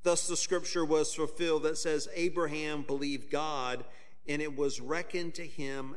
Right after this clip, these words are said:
as righteousness." And he was called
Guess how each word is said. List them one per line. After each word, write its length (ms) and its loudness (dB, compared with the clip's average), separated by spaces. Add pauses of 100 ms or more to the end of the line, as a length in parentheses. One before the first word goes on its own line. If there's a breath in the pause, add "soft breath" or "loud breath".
as 520 -4 (340)
righteousness." 1000 -4 (960)
And 100 -2
he 160 0
was 220 0
called 560 0